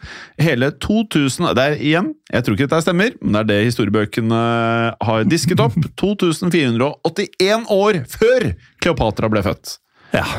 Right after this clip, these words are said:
Speaker 2: eh, så det er, eh, ganske store tidssprang her.
Speaker 1: Veldig.
Speaker 2: Men, eh, nå er det jo kanskje viktigst for dere lyttere å få en god forståelse av hvordan Egypt var på Kleopatras tid, og da må vi igjen foreta et lite hopp i tid. Så vi hopper til, eh,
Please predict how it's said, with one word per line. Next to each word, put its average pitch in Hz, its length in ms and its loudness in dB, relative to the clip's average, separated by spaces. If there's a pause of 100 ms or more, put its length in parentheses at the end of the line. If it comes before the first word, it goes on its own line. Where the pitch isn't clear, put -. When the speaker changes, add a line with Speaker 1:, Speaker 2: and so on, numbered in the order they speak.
(160)
Speaker 2:
eh, 139 400 2
så 139 140 -2
det 165 80 2
er, 156 180 0
eh, 175 180 0
ganske 165 340 -2 (480)
store 127 440 0
tidssprang 135 1400 -2
her. 185 240 0
Speaker 1:
Veldig. 127 340 0 (520)
Speaker 2:
Men, 185 240 2
eh, 180 320 2
nå 175 420 0
er 143 140 2
det 143 80 4
jo 139 560 0
kanskje 127 220 0
viktigst 113 260 -2
for 123 80 0
dere 117 160 0
lyttere 117 320 0
å - 100 -4
få 113 140 0
en 117 80 0
god 110 160 -2
forståelse 107 400 -2
av 120 80 0
hvordan 117 400 2
Egypt 117 320 -2
var 104 160 0
på 123 80 -2
Kleopatras 151 580 -2
tid, 123 380 0
og 123 160 0
da 120 160 2
må 113 160 2
vi 113 160 2
igjen 101 180 2
foreta 104 320 -2
et 101 140 -2
lite 110 160 -2
hopp - 240 -4
i 120 80 0
tid. 185 400 0 (180)
Så 143 400 0
vi 131 140 2
hopper 135 420 0
til, 123 380 2
eh, 131 160 2